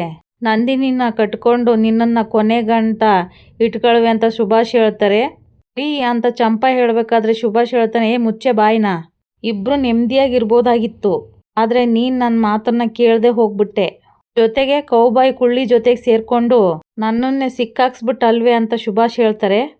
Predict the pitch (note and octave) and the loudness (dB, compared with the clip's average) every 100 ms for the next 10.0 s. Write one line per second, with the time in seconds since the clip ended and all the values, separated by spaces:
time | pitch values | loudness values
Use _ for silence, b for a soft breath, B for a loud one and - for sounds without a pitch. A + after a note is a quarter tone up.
0 | _ A#3+ B3 C4 D4 C#4 A#3+ B3 B3 A3 | _ -4 -2 0 0 0 0 0 0 0
1 | C4 A#3+ A3+ A#3+ A#3+ A#3+ A#3 G#3+ G#3+ G3+ | 2 2 4 2 2 0 0 0 0 0
2 | F3+ D#3+ _ _ _ G3+ G#3 A3+ A#3+ A3 | -2 -6 _ _ _ -4 0 2 2 2
3 | F#3 B3 B3 B3+ A#3+ A3+ G#3 A3 A3 A#3+ | 0 -2 0 -2 0 0 2 2 4 0
4 | A#3 G#3 G#3+ G3+ G3 F#3 D3+ - _ _ | -2 0 -2 0 0 -2 -4 -10 _ _
5 | _ A#3 G#3+ G3 C#4+ D4 C#4+ C4 A#3+ C4 | _ -10 -8 -2 -2 0 0 0 0 0
6 | B3+ A#3+ B3 A3 A#3+ A3+ A#3 A3+ G#3+ G#3 | 0 0 0 2 2 0 -2 0 2 2
7 | G3+ A#3 A#3+ A3 A#3+ A3+ G#3 G#3 G3 F3+ | 0 -2 -2 0 0 0 0 0 2 0
8 | - _ _ - A#3+ C4+ C4+ C#4 C4 C4 | -4 _ _ -8 -2 -2 0 0 0 -2
9 | C4+ C4+ B3 A#3 A#3 A#3 C4 B3+ A3 A3 | -2 -2 -4 -2 -2 -2 -2 0 -2 0